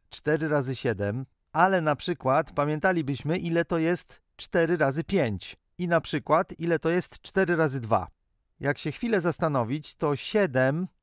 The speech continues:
możemy zapisać jako pięć plus dwa. Co by było, gdybyśmy najpierw policzyli, ile jest kotów w czterech rzędach i pięciu kolumnach, a potem policzyli, ile jest kotów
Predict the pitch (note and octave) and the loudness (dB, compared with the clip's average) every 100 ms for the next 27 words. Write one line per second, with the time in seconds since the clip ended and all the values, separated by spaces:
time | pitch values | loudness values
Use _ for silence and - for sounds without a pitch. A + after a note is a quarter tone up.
0 | _ B2 C#3 F3 C#3 C#3+ - A3 - F3 | _ -4 -2 -2 0 0 0 -2 2 2
1 | - C#3+ D#3+ - D3+ B2+ - D#3+ F#3 F#3+ | 0 0 0 2 0 -2 -6 -2 0 0
2 | - - E3 E3 C#3 C3+ C#3+ C#3 G2 D#2 | -4 -8 -4 -4 -4 -4 4 4 4 -2
3 | _ _ _ _ - G#3+ F3+ D#3 E3+ D#3 | _ _ _ _ 0 2 4 4 4 4
4 | E3 D#3+ D#3 D#3 - C#3 D3+ G3+ A3 F3+ | 2 0 -4 -4 -4 -2 2 2 2 -2
5 | D3 - D#3 C#3+ E3 D3+ - F#3+ F#3 E3+ | -2 -4 -4 -4 -6 -6 -6 -2 2 2
6 | D3+ C3+ - - - _ F3 F3 E3 B2 | 2 -2 -6 -16 -20 _ 0 0 0 -4
7 | - _ _ _ - - - - D3+ C3+ | -6 _ _ _ -20 -14 -10 0 2 2
8 | A#2+ A2+ A#2+ A2+ C#3 G#3 - - _ _ | 0 0 -2 2 2 2 -2 -14 _ _
9 | _ _ D#3 C3 D#3+ D#3 C#3+ D3+ B2 C#3 | _ _ -10 -6 0 0 0 -4 -4 -2
10 | C3+ B2 D3+ G#3+ - _ _ _ - - | -2 0 0 0 -4 _ _ _ -2 0
11 | - A3+ E3+ E3+ F#3+ - D#3+ D#3+ - G3 | 2 0 2 0 0 -2 -4 -4 -4 -4
12 | F#3 G3+ A3 F3+ D#3 - F#3+ F#3 F3+ - | -4 -2 0 0 -2 -4 -4 -2 -4 -6